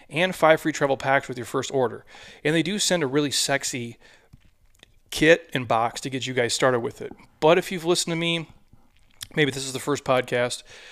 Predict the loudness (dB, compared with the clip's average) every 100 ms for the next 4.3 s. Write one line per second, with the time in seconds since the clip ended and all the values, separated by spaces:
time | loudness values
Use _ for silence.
0 | -14 -6 -2 2 0 0 -2 -2 0 0
1 | 0 -4 -6 -6 -8 -12 -12 -8 -8 -4
2 | -4 -4 -2 -2 -2 -6 _ -8 -8 -6
3 | -4 -2 -4 -4 -6 -4 -6 -6 -8 -6
4 | -8 -8 -10